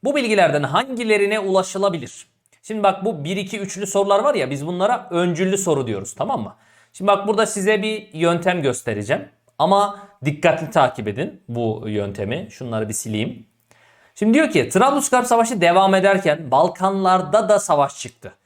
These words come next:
Bu durum karşısında Osmanlı Devleti İtalya ile olan savaşını sonlandırmak zorunda kaldı. İmzalanan Uşi Anlaşması ile Trablusgarp İtalya'ya bırakıldı. Şimdi ulaşılabilir arıyoruz. Buraya dikkat edelim. Bir,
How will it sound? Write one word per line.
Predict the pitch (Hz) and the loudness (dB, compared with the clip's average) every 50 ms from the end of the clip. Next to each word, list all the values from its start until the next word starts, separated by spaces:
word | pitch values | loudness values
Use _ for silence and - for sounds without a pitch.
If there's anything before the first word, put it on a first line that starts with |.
| _ _ _ _ _ - | _ _ _ _ _ -10
Bu | 170 262 | -6 -2
durum | 247 302 277 277 247 | -2 0 0 0 0
karşısında | 220 220 202 190 - - 175 160 | 2 2 2 2 0 -4 -4 -4
Osmanlı | 151 160 - - 240 254 226 | -4 -4 -2 0 -2 0 0
Devleti | 196 156 139 120 - 120 - - | 0 -2 -4 -4 -8 -12 -12 -10
İtalya | 175 175 - 214 226 254 240 214 | -10 -6 -2 0 0 0 2 0
ile | 180 156 139 127 | -2 0 -2 -2
olan | 120 113 113 113 | -4 -4 -6 -6
savaşını | 117 180 190 208 202 - 262 285 | -2 0 0 0 0 -2 -6 -10
sonlandırmak | 269 - - 180 180 185 190 196 196 175 185 175 175 220 233 - | -8 -4 -2 -2 -2 0 0 0 0 2 0 2 0 0 -2 -2
zorunda | 202 165 175 170 170 170 165 175 165 | -2 -2 0 0 0 0 0 0 -2
kaldı. | - - 107 95 95 _ _ _ _ _ _ _ _ _ - | -2 -4 -6 -6 -6 _ _ _ _ _ _ _ _ _ -8
İmzalanan | - 269 269 240 240 208 185 156 139 135 175 226 | -6 -4 0 2 4 4 4 4 2 0 -4 -4
Uşi | 247 - - 208 | -4 -2 0 0
Anlaşması | 175 170 180 190 185 185 180 175 - 165 | 0 2 0 -4 -4 -4 -8 -8 -6 -6
ile | 139 104 98 98 | -8 -8 -10 -12
Trablusgarp | - - 175 214 233 247 214 - - 233 240 233 - _ _ _ _ _ _ _ _ _ _ - | -6 0 0 2 2 0 -2 -2 0 0 0 -2 -4 _ _ _ _ _ _ _ _ _ _ -8
İtalya'ya | 214 214 - 247 226 190 165 147 135 117 | -6 -2 2 2 4 4 4 2 2 0
bırakıldı. | 113 95 92 - 101 87 - _ _ _ _ _ _ _ _ _ _ _ _ _ _ | -2 -6 -6 -10 -16 -18 -20 _ _ _ _ _ _ _ _ _ _ _ _ _ _
Şimdi | - - 202 156 117 101 92 - - - | -8 -4 -4 -4 -4 -4 -8 -10 -8 -4
ulaşılabilir | 156 165 202 214 208 - 233 247 254 202 185 170 185 185 | 0 2 2 2 2 2 0 0 2 2 2 4 4 4
arıyoruz. | 190 180 151 131 110 98 - - - - - | 6 4 4 2 0 -4 -8 -12 -14 -10 -4
Buraya | 185 190 190 160 139 | 0 2 2 2 0
dikkat | - - - 123 - | -2 -8 -8 -8 -6
edelim. | 110 98 101 107 294 302 _ _ _ _ _ _ _ _ _ _ _ _ _ _ - | -6 -6 -6 -6 -8 -10 _ _ _ _ _ _ _ _ _ _ _ _ _ _ -2
Bir, | 247 269 220 - - - - | 0 0 2 0 -2 -8 -14